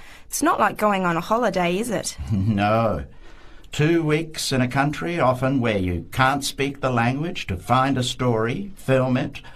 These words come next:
Speaker 2: organise all the editing. Then you're off to a completely different part of the world to start all over again. Pretty exhausting, but exciting too.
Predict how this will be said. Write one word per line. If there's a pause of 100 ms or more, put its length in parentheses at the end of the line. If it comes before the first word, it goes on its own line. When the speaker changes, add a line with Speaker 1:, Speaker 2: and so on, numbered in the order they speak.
(160)
Speaker 2:
organise
all
the
editing. (260)
Then (520)
you're
off
to
a
completely
different
part
of
the
world
to
start
all
over
again. (1300)
Pretty
exhausting,
but (160)
exciting
too.